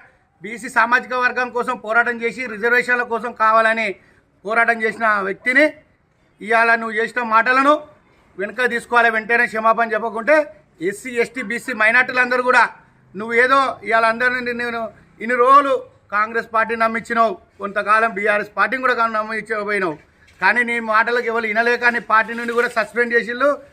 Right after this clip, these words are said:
బీజేపీ పార్టీ పేరు కొట్టుకో కొన్ని రోజులు చెప్పుకొని పోయినావు. కానీ నీకు ఇవాళ ఏ పార్టీ లేకుండా నువ్వు ఏదో కొత్త దుకాణం పెట్టి బీసీలను ఏదో ఇబ్బంది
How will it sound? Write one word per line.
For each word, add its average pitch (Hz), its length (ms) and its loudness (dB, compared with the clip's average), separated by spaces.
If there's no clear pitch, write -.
బీజేపీ 202 400 -2
పార్టీ 208 280 2
పేరు 220 220 0
కొట్టుకో 220 240 -6
కొన్ని 202 180 -6
రోజులు 202 160 -2
చెప్పుకొని 202 340 -6
పోయినావు. 175 240 0
కానీ 196 160 2
నీకు 208 160 -8
ఇవాళ 214 120 2
ఏ 254 40 4
పార్టీ 233 300 4
లేకుండా 240 340 -4
నువ్వు 226 160 -2
ఏదో 233 120 0
కొత్త 220 120 -10
దుకాణం 240 340 2
పెట్టి 262 220 -4
బీసీలను 247 560 0
ఏదో 247 100 4
ఇబ్బంది 240 340 -2